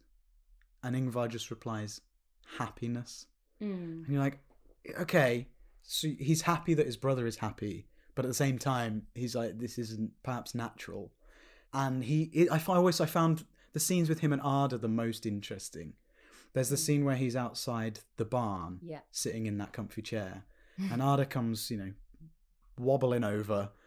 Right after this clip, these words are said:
Speaker 1: and he brings out her animal nature
Speaker 2: Yeah.
Speaker 1: by offering her the grass.
Speaker 2: Yeah.
Speaker 1: And it's kind of the only time you see Ada as a sheep.
Speaker 2: Which maybe then leads to this idea that she could be a human, or she could be a sheep, as in,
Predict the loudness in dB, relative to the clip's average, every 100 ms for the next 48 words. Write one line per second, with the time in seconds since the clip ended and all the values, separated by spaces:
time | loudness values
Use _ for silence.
0 | -20 -20 _ _ -2 0 4 4 4 4
1 | 4 4 4 6 6 4 0 0 0 0
2 | -2 -6 -14 _ -2 0 0 -2 -2 -4
3 | -8 -16 _ _ -2 2 2 2 -2 -2
4 | -2 -2 2 4 4 0 -6 -14 -20 _
5 | -14 0 4 4 4 2 4 6 6 6
6 | 0 0 0 2 2 0 0 0 0 0
7 | -2 0 -2 -2 -6 _ _ _ _ -6
8 | -2 -4 -4 -2 -2 -4 -10 -20 -20 -12
9 | -10 -2 0 0 -2 -2 -2 -2 -4 -6
10 | -8 -8 -4 -2 -2 -6 -8 -8 -8 -8
11 | -2 0 -2 -4 -4 -4 -8 -8 -4 -4
12 | -4 -8 -16 -20 _ _ -6 -4 -6 -6
13 | -6 -6 -4 -4 -4 -2 -4